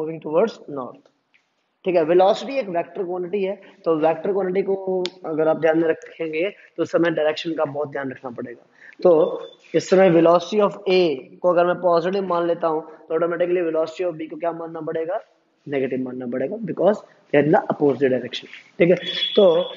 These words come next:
यहाँ पर velocity of A अगर मैं मान लेता हूँ दे रखी है फिफ्टी फ़ोर kilometer per hour, ठीक है? velocity of B अगर आपको दे रखी है वहां पर ninety kilometer per hour, तो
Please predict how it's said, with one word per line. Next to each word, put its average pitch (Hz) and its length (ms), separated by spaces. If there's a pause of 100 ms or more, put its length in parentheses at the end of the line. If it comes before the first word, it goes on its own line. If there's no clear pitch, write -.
(160)
यहाँ 190 180
पर 202 280
velocity 190 360
of 208 80 (120)
A 214 360 (100)
अगर 180 180
मैं 180 220
मान 175 260
लेता 175 200
हूँ 175 120
दे 170 120
रखी 165 240
है 180 60
फिफ्टी 170 260
फ़ोर 175 320 (120)
kilometer 160 420 (100)
per 151 100
hour, 131 360 (800)
ठीक 170 120
है? 147 220
velocity 175 420
of 160 120
B 214 120
अगर 196 160
आपको 190 240
दे 180 140
रखी 180 220
है 180 120
वहां 170 160 (100)
पर 165 340 (300)
ninety 180 640 (120)
kilometer 160 400 (100)
per 139 120
hour, 131 340 (800)
तो 180 100